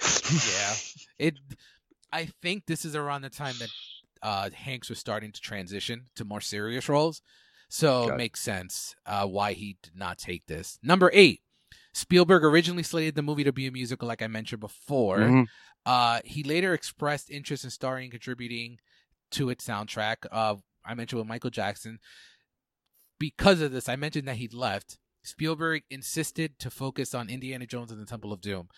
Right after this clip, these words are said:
Speaker 1: And I think Indiana Jones and the Temple of Doom is a great movie. So I
Speaker 2: Mm-hmm.
Speaker 1: am one of the only few that love it because I, I, that's another one that I see critics love it. But on our end, like, the more, uh, like, when I have discussion with just cinephiles across,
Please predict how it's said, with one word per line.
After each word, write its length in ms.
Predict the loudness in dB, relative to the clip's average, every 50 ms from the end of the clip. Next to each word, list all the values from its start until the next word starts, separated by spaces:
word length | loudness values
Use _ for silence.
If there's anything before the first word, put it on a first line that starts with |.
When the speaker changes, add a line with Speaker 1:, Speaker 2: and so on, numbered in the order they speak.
| -20 -20 -20 -20 _ _ _
Speaker 1:
And 240 | -6 -6 -6 -6 -8 -6
I 360 | -2 2 4 4 4 4 2 -2 -2 _
think 300 | -4 -2 -2 -6 -10 -16
Indiana 300 | -16 -14 -14 -14 -16 -18
Jones 280 | -20 -20 -20 -20 _ _
and 80 | _ _
the 40 |
Temple 200 | _ -20 _ -20
of 60 | -20 _
Doom 180 | -16 -14 -14 -12
is 80 | -12
a 60 | -12
great 260 | -6 -4 -4 -4 -2 -4
movie. 260 | -4 -4 -4 -4 -6
So 460 | -6 -4 -4 -4 -4 -4 -6 -10 -12 -14 -8
I 200 | -2 -2 0 0 0
Speaker 2:
Mm-hmm. 140 | 0 -2 -2
Speaker 1:
am 120 | -6 -6
one 160 | -8 -6 -6
of 60 | -6
the 140 | -8 -8 -8
only 220 | -8 -8 -8 -8 -10
few 220 | -8 -6 -6 -4
that 140 | -4 -4 -6 -4
love 300 | -4 -4 -4 -4 -4 -6
it 120 | -10 -10
because 300 | -10 -12 -10 -8 -10 -8
I, 240 | -6 -6 -6 -6 -8 -12 _ -8
I, 200 | -8 -8 -8 -10 _ -20 -20 -20 _ _
that's 180 | 6 8 8 8
another 280 | 8 8 10 10 10
one 220 | 8 8 4 2 0
that 240 | -2 -2 -2 -8 -16 _ -20 -20 -20 -20 _ _ -8 -8
I 80 | -8 -6
see 220 | -8 -8 -10 -10
critics 400 | -2 0 0 0 0 -2 -4 0
love 200 | 2 2 4 6
it. 140 | 4 4 4 -2 _ _ _ _ -20 _ _ _
But 140 | 4 6 6
on 180 | 6 4 0 0 8
our 260 | 12 12 12 12 12
end, 220 | 10 6 2 0 -2
like, 140 | -4 -4 -4
the 80 | -6 -4
more, 380 | -2 0 2 2 4 4 4
uh, 360 | 4 2 2 2 0 -2 -4 -6 _ _ _ _ _ _ _ _ _ _ _ _ _ _ _ _ -6 -2
like, 240 | 0 0 0 0
when 100 | 0 0
I 80 | 2 2
have 100 | 2 2
discussion 400 | 0 0 2 2 2 2 2 -2
with 120 | -2 -4 -4
just 180 | -4 -4 -4
cinephiles 420 | -4 -4 -4 0 2 2 2 2 0
across, 360 | -4 -2 0 2 2 2 0